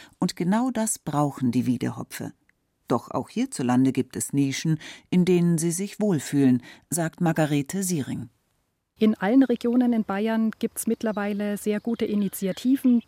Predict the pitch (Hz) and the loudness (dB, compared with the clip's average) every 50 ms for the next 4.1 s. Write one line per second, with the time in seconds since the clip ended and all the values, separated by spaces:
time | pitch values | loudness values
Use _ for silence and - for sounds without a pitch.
0 | _ - 202 - 202 190 185 185 196 196 190 - 190 196 - - - 208 226 247 | _ -14 -6 -4 -2 -2 0 -2 -2 -4 -4 -4 -4 -6 -4 -6 -2 2 4 4
1 | 240 226 214 214 202 - 202 202 196 190 190 185 190 175 - 208 196 190 185 185 | 4 4 0 -2 -4 -4 -4 -4 -4 -4 -6 -6 -8 -10 -8 -8 -6 -6 -6 -6
2 | 180 185 190 190 - - 202 196 - - 180 - - 220 233 269 240 - - 254 | -6 -6 -6 -6 -6 -6 -8 -8 -6 -8 -8 -6 -4 -4 -2 -4 -4 -6 -6 -8
3 | 254 - - - - - - - - - - - - - - - - 208 208 202 | -8 -10 -12 -18 -18 -20 -20 -20 -20 -20 -20 -20 -20 -20 -12 -6 -2 -2 -2 -2
4 | - | -4